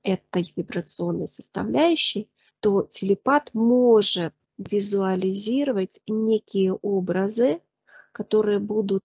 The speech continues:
налагаться на его знания. Если у телепата, у меня вопрос, если у телепата отсутствуют какие-либо знания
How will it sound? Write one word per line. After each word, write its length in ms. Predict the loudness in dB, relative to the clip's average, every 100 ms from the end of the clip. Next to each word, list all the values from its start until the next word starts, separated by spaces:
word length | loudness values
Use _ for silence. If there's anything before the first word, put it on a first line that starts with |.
| _
налагаться 1080 | 0 2 2 2 4 2 0 -6 -2 0 2
на 180 | 2 0
его 500 | 0 0 -2 -4 -4
знания. 1200 | -4 -6 -2 0 2 2 0 0 -2 -2 -2 -4 -10 -20 -20 -12
Если 440 | -6 0 0 2 2
у 80 | 2
телепата, 680 | -2 0 0 2 0 2 0
у 80 |
меня 240 | 0 0 0
вопрос, 460 | -4 -4 -6 -4
если 240 | -4 -2 -2
у 40 |
телепата 500 | -2 -2 2 0 0
отсутствуют 880 | -6 -6 -8 -12 -12 -12 -6 -4 -4
какие-либо 680 | -8 -8 -4 -2 -2 -2 -2
знания 560 | -2 -2 0 0 0